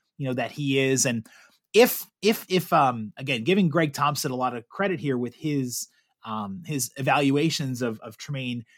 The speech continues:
saying a six-year deal, one oh five total, there's ways to play around with that money. So it's not a massive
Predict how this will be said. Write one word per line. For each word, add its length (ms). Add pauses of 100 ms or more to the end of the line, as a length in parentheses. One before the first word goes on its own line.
(140)
saying 300
a 60
six-year 640
deal, 380
one 260
oh 140
five 720 (360)
total, 480 (240)
there's 260
ways 340
to 100
play 280
around 560
with 280
that 240
money. 340
So 260
it's 160
not 380
a 60
massive 840